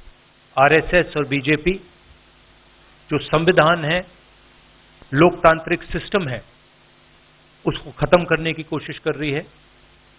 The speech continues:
और दूसरी तरफ इंडिया गठबंधन, कांग्रेस पार्टी संविधान को, लोकतंत्र को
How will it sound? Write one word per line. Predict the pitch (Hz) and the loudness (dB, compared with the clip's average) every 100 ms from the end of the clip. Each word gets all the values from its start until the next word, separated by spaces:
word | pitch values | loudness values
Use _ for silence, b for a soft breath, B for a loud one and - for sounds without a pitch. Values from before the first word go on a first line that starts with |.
| _ _ _ - | _ _ _ -8
और | 143 | -6
दूसरी | 123 160 190 190 | -2 -2 -2 2
तरफ | 170 156 - - _ _ _ - | 4 4 2 -10 _ _ _ -8
इंडिया | 160 170 180 156 | 0 4 4 2
गठबंधन, | - 143 151 | 0 0 0
कांग्रेस | 175 - _ 147 147 160 - | -2 -8 _ -4 -2 -4 0
पार्टी | 143 131 160 165 _ _ _ _ _ _ - | 2 2 -2 -10 _ _ _ _ _ _ -10
संविधान | - 139 131 131 156 165 | -4 -2 2 4 2 2
को, | 175 180 - _ _ _ _ _ _ - | -6 -6 -8 _ _ _ _ _ _ 0
लोकतंत्र | 135 165 165 160 147 139 | 4 4 2 -2 -2 -6
को | - | -6